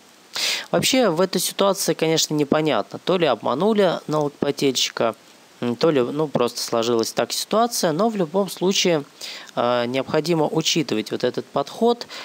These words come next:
ну и добросовестным налогоплательщикам, безусловно, необходимо перед заключением договоров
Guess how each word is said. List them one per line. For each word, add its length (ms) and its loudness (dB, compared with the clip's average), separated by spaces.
ну 140 2
и 140 2
добросовестным 840 0
налогоплательщикам, 880 0
безусловно, 640 0
необходимо 600 0
перед 360 0
заключением 680 -2
договоров 960 0